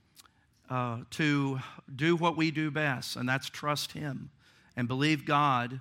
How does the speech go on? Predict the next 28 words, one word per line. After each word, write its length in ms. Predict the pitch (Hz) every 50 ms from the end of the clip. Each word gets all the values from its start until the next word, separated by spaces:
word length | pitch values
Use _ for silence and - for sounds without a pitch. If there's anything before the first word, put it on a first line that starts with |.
| - _
to 100 | - 147
turn 260 | 139 - 147 143 135
our 100 | 135 131
nation 420 | 127 127 127 131 120 - - 131 135
around. 400 | 131 135 151 170 160 143 - - _ _ _ _ _ - _ _ -
I 80 | 160
think 180 | 170 185 180 160
most 260 | 160 170 190 - -
of 140 | 175 156 147
us 240 | 147 143 - - -
have 140 | 147 131
lived 260 | 135 139 151 165 156 156
long 280 | 147 135 135 135 131
enough 280 | 127 127 127 135 - -
to 100 | - 135
know 440 | 139 147 156 151 139 127 123 123 123 - - - - - - _
that 120 | - 139 135
electing 460 | 139 143 160 175 - - 170 147 139
the 80 | 135
right 320 | 131 135 147 160 170 170 -
people 380 | - 175 165 165 - 156 143
into 140 | 139 131 139
office 580 | 139 131 139 147 160 160 - - 135 123 - -
can 160 | - 143 139
only 200 | 147 151 147 143
do 180 | 139 143 135 135
so 220 | - - 135 127
much. 540 | 135 156 190 165 - - - - - -